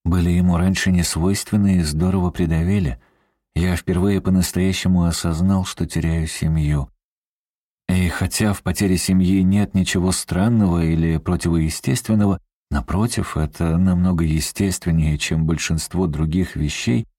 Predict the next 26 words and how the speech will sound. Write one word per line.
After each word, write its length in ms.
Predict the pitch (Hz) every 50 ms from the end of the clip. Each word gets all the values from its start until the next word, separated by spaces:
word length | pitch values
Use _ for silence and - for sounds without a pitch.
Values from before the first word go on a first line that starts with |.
| _ -
которые 360 | - 113 113 120 113 113 113
с 120 | 104 - -
нами 220 | 117 110 107 110
происходят, 760 | 107 - 101 95 95 95 - - - 104 104 95 101 95 - - _ _ _ _ _ _
принять 540 | - - 95 90 90 95 101 104 110 - -
это 280 | 104 - - - 95 - -
оказалось 640 | - 95 - - 87 78 82 80 78 76 - -
непросто. 640 | - 78 - - - 143 127 120 - - - 107 - - _ _ _ _ _ _ _ _ _ _ _ _ _ _
Отца 240 | - 87 - - 113
не 160 | 117 117 117
было 160 | 113 113 104 104
уже 260 | 98 101 90 95 95
несколько 540 | 95 98 92 - - 92 87 85 - - 82
лет. 420 | 80 76 69 62 62 - - - _ _ _ _ _ _ _ _
Недавно 580 | - 90 80 92 95 95 87 95 90 85 92 - _
убили 360 | - 90 80 82 82 78 76
сестру. 680 | 76 - - 80 - - - - 71 71 69 65 - - - _ _ _ _ _ _ -
Мать 340 | 90 95 98 101 98 - -
понемногу 540 | - 90 87 87 85 90 98 95 87 92 90
отлетала 720 | - 85 80 - 82 82 80 - - 98 95 90 85 82
в 60 | 78
облака 560 | 85 73 78 82 82 78 - - - 98 101
на 120 | 98 87 80
воздушном 640 | 78 82 78 78 80 92 92 - - - 87 87 82
змее 400 | 76 76 82 85 85 82 78 80
деменции, 880 | 76 76 80 80 78 76 76 76 76 78 76 - - - 76 73 71 -